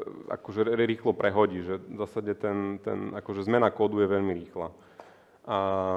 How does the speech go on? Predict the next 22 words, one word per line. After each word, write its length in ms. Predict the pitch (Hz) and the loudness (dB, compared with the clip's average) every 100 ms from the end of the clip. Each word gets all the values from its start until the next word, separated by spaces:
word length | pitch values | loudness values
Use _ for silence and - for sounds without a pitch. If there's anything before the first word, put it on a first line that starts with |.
| 95 90 - | -2 -6 -10
toto 240 | - 123 123 | -4 -2 0
keď 240 | 120 95 | -2 -4
zbehne, 360 | 92 101 110 120 | -6 -4 0 2
ja 80 | 98 | 0
to 120 | - - | -2 -12
môžeme 240 | 104 98 | -10 -10
ukázať. 480 | 98 123 120 131 131 - - _ _ _ _ _ _ - | -8 -6 -4 -6 -8 -16 -20 _ _ _ _ _ _ -8
Pu-, 160 | 156 151 | -4 -4
pustím 320 | 143 131 135 | -4 -4 0
to 80 | 110 | 2
tak, 240 | 101 101 | 2 2
že 80 | 104 | 2
manuálne 480 | 92 92 101 104 107 | 2 4 4 4 2
teraz, 240 | 110 110 | 0 -2
aby 160 | 104 98 | -2 -6
ste 160 | - - | -12 -12
videli, 320 | 92 98 90 | -8 -8 -8
že 80 | 95 | -10
ako 120 | - | -12
to 80 | 98 - | -20 -12
funguje. 560 | 92 90 101 110 120 120 - - _ _ _ _ _ _ _ | -8 -6 -2 -2 -2 -6 -14 -20 _ _ _ _ _ _ _
Môžem 320 | 190 120 117 | -20 -20 -20